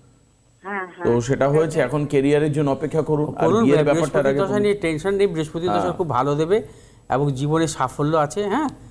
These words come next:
Speaker 3: খুব ভালো
Speaker 1: হ্যাঁ।
Speaker 3: সাফল্য পাবে, নিশ্চিত থাকুন, হ্যাঁ।
Speaker 1: আচ্ছা, আচ্ছা। আর
Speaker 3: বল কি?
Speaker 1: শারীরিক কিছু গন্ডগোল নেই তো?
Speaker 3: হ্যাঁ, হ্যাঁ।
Speaker 1: শারীরিক কিছু গন্ডগোল নেই তো?
Speaker 3: না, না, শারীরিক তেমন বড় কোনো গন্ডগোল আসবে না, কারণ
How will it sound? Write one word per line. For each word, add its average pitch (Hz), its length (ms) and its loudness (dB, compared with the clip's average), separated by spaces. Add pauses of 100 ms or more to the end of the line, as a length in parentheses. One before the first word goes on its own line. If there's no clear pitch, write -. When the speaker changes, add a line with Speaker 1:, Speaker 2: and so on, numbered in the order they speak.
(420)
Speaker 3:
খুব 202 140 0
ভালো 175 220 2
Speaker 1:
হ্যাঁ। 202 160 -2
Speaker 3:
সাফল্য 139 240 -4
পাবে, 107 240 -8
নিশ্চিত 151 340 -10
থাকুন, 101 260 -10 (240)
হ্যাঁ। 247 200 0
Speaker 1:
আচ্ছা, 175 360 -8
আচ্ছা। 156 280 -14 (380)
আর 147 100 -4
Speaker 3:
বল 127 80 0
কি? - 0 -
Speaker 1:
শারীরিক 247 380 -2
কিছু 285 220 -6
গন্ডগোল 262 500 0
নেই 285 140 0
তো? 403 180 0 (240)
Speaker 3:
হ্যাঁ, 135 180 0
হ্যাঁ। 185 220 -2 (760)
Speaker 1:
শারীরিক 220 480 -4
কিছু 277 240 -6
গন্ডগোল 254 540 0
নেই 254 180 0
তো? 339 360 0
Speaker 3:
না, 185 160 4
না, 160 100 2
শারীরিক 151 520 -4
তেমন 135 280 0
বড় 120 200 0
কোনো 120 220 -4
গন্ডগোল 110 440 -4
আসবে 95 300 -4
না, 101 120 -4
কারণ 120 240 -2